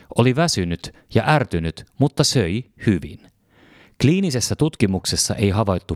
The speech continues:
poikkeavaa. Veren valkosolumäärä oli kaksikymmentäyksi, kun viiteväli on yhdeksän viiva kolmekymmentäkahdeksan, ja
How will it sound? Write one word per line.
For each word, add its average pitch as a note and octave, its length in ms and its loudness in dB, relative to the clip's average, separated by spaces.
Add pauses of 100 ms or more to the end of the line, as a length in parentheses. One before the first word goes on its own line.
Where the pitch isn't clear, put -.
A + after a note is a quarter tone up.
poikkeavaa. - 720 -2 (640)
Veren A#2+ 360 4 (100)
valkosolumäärä F2+ 1080 0
oli F2 300 0 (320)
kaksikymmentäyksi, - 1300 0 (320)
kun G2 260 2
viiteväli E2 600 0
on D#2 180 -6
yhdeksän E2 460 -4
viiva D2 160 -8
kolmekymmentäkahdeksan, B2 1160 -2
ja A#2 200 0